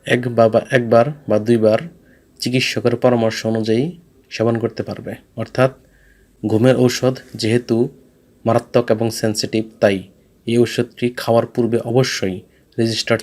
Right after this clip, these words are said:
চিকিৎসকের পরামর্শ নেওয়া বাধ্যতামূলক। এই ওষুধটি সেবনের পর কিছু সাইড এফেক্টস বা পার্শ্ব প্রতিক্রিয়া দেখা দিতে পারে, যেমন মস্তিষ্কের অবসন্নতা,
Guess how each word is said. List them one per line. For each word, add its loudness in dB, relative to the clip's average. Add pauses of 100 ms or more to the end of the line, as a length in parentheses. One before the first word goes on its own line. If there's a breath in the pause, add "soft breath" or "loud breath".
চিকিৎসকের -2
পরামর্শ 0
নেওয়া -2 (200)
বাধ্যতামূলক। -8 (880 soft breath)
এই -2
ওষুধটি 0 (240)
সেবনের 0
পর 0 (100)
কিছু -6
সাইড 0
এফেক্টস -4
বা 0
পার্শ্ব -6
প্রতিক্রিয়া -4
দেখা -4
দিতে -6
পারে, -6
যেমন -4 (720 soft breath)
মস্তিষ্কের -2
অবসন্নতা, -2